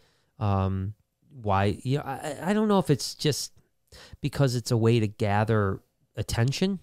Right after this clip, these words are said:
you know, like my video, you know, okay, my videos aren't doing well. Maybe I can create drama, and drama will then create views. And if that's what you're doing, then that's sad. Because, like I said,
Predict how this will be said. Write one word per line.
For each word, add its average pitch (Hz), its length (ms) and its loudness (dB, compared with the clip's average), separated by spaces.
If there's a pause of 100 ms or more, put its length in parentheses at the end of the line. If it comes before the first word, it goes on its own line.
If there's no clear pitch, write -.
(140)
you 135 160 2
know, 131 80 4
like 113 180 2
my 113 180 2
video, 113 260 -2
you 117 100 2
know, 98 240 0
okay, 127 220 0
my 123 120 -2
videos 123 300 -2
aren't 113 140 -2
doing 113 180 0
well. 113 180 -4
Maybe 110 260 0
I 107 80 2
can 107 200 -4 (1040)
create 131 360 0
drama, 113 540 4
and 107 200 0
drama 107 540 2 (360)
will 110 220 0
then 101 560 0 (240)
create 110 480 0
views. 139 640 0
And 127 120 2
if 123 120 -2
that's 151 280 0
what - 160 -2
you're 131 80 -2
doing, 135 400 2
then 113 300 0 (100)
that's 120 220 -2
sad. 117 480 -2
Because, 127 320 0 (300)
like 233 160 0
I - 40 2
said, 131 280 0